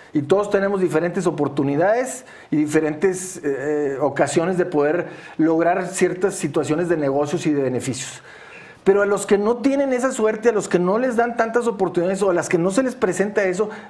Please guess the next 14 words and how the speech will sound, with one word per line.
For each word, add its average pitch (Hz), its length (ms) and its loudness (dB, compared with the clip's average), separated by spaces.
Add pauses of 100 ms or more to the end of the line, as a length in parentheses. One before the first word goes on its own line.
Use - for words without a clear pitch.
(120)
que 190 160 4
haya 220 440 2
otro 214 380 2
tipo 214 260 -2
de 214 100 -2
oportunidades 175 680 0 (380)
para 160 240 2
que 170 100 0
puedan 226 460 0
tener 226 220 2
una 226 180 0
vida 233 240 0
más 240 240 0
digna 196 540 -2